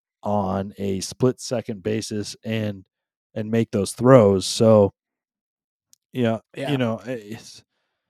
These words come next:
Speaker 1: nothing. Yeah, we're getting on a tangent here with Brock Purdy.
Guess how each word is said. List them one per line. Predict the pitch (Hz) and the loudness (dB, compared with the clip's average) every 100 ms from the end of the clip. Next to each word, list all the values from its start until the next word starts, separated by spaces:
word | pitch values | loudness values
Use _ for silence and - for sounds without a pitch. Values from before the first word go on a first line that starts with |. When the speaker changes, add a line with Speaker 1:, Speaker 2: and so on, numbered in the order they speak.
| _ _ _ _ _ _ _ _ | _ _ _ _ _ _ _ _
Speaker 1:
nothing. | 135 160 165 143 110 | 6 6 8 2 0
Yeah, | 131 147 - - - - | -8 -8 -10 -12 -12 -2
we're | 139 151 | 2 4
getting | 156 127 | 4 4
on | 135 120 | 4 2
a | |
tangent | - 139 139 139 | 0 0 2 2
here | 127 135 | 4 6
with | 127 110 | 4 2
Brock | 123 120 117 | 2 2 2
Purdy. | 117 120 123 127 | 0 2 2 0